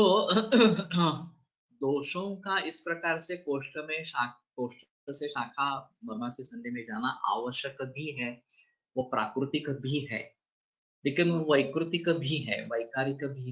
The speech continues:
है। अगर इस प्रकार से दोष जाकर रोग निर्माण करते हैं तो त-, क्या हो सकता है? तत्रस्थाश्च विलंबन्ते कदाचिन्न समीपा।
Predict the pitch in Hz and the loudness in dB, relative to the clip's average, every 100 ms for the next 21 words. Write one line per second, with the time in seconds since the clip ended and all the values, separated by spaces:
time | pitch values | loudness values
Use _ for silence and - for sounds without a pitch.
0 | 127 - _ _ _ _ _ _ _ _ | -12 -18 _ _ _ _ _ _ _ _
1 | _ _ _ 123 127 151 202 - 160 165 | _ _ _ 0 2 4 2 2 2 2
2 | 180 175 175 165 165 170 160 160 151 - | 2 2 2 0 2 0 4 4 2 0
3 | 131 123 - 165 165 135 135 135 - 135 | 2 2 0 -2 -2 0 2 2 -2 -4
4 | 131 117 131 127 123 117 - 135 135 131 | -4 0 0 0 -4 -10 -2 -2 -2 0
5 | 139 151 160 160 139 - _ _ _ - | 0 0 -2 -4 -4 -8 _ _ _ 2
6 | 160 165 165 156 156 147 160 165 147 - | 4 4 2 2 0 0 0 2 -2 -2
7 | 170 - 185 180 190 165 160 175 180 175 | -6 0 0 2 2 4 4 2 0 0
8 | 196 190 147 156 156 175 175 175 - 160 | 0 2 4 2 2 -4 -4 -4 -6 -10
9 | 151 - 123 101 - | -12 -6 -6 -6 -12